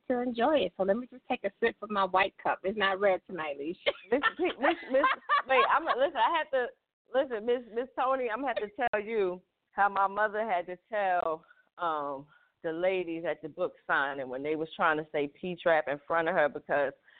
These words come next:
Speaker 2: you know, she, um, they thought, it, you know, that's her mother. My mother was like, "No, you say the word, because if they go to the bookstore and they ask for P-Trap, they not gonna be able to get the right book 'cause that book don't exist.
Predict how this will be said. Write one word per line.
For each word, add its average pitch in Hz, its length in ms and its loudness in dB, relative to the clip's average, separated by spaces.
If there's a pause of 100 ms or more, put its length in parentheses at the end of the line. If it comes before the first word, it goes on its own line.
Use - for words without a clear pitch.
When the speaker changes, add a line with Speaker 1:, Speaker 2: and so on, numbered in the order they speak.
(540)
Speaker 2:
you 156 100 -4
know, 143 220 -4 (140)
she, 160 260 -8
um, 131 400 -6
they 156 100 -2
thought, 156 240 2
it, 147 160 0
you 160 120 -2
know, 127 260 -2
that's 139 200 -6
her 170 120 -2
mother. 170 420 2
My 175 160 -2
mother 175 220 0
was 160 160 -2
like, 147 180 -2
"No, 165 300 0
you 165 220 -4 (120)
say 208 160 0
the 175 120 -2
word, 156 360 2
because 147 200 -8
if 147 120 -4
they - 140 2
go 196 200 -4
to 202 120 -8
the 170 100 0
bookstore 175 540 0
and 156 80 0
they 175 120 0
ask 170 280 0
for 147 80 -10
P-Trap, 185 560 0
they 170 100 0
not 185 200 -2
gonna 160 120 -4
be 165 140 -4
able 156 100 -2
to 147 60 -6
get 175 220 -6
the 151 60 -2
right 151 280 0
book 175 200 0
'cause 147 200 -8
that 180 240 0
book 151 200 -10
don't 151 220 -2
exist. 139 440 -4